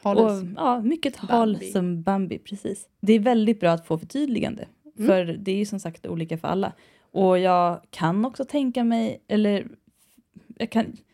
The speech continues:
Speaker 2: jag ser framför mig att det är lättare för asexuella att ha relation med andra
Speaker 1: Ja,
Speaker 2: asexuella.
Speaker 1: jag med. Jag tänker att annars så är det lite som att en person som är poly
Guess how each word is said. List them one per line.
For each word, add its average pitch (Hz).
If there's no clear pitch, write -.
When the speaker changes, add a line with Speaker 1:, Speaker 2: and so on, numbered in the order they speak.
Speaker 2:
jag 214
ser 233
framför 220
mig 247
att 214
det 202
är -
lättare 277
för 190
asexuella 170
att -
ha 170
relation -
med -
andra 180
Speaker 1:
Ja, -
Speaker 2:
asexuella. 202
Speaker 1:
jag 196
med. 170
Jag 196
tänker 208
att 196
annars 196
så 208
är 196
det 175
lite 202
som 175
att 170
en 185
person 185
som 190
är 185
poly 226